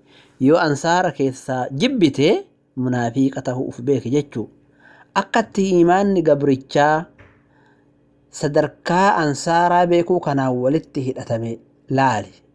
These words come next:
Ummata kanatu iyyuu ummata cimaa jechuu.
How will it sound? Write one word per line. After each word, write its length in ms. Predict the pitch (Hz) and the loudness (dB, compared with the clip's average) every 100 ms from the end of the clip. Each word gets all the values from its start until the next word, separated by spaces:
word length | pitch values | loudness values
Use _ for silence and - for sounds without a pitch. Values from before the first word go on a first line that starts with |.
| _ _ _ _ _ _ _ _ _ _ _ _ - | _ _ _ _ _ _ _ _ _ _ _ _ -2
Ummata 380 | 170 175 180 175 | 0 2 0 0
kanatu 460 | 226 240 233 247 240 | 2 2 2 2 4
iyyuu 340 | 240 311 165 131 _ _ _ _ _ _ _ _ _ _ | 4 4 2 0 _ _ _ _ _ _ _ _ _ _
ummata 360 | 143 139 139 147 | 0 2 2 -2
cimaa 360 | 139 196 160 143 | 0 2 2 2
jechuu. 420 | 156 156 127 | 0 -2 -6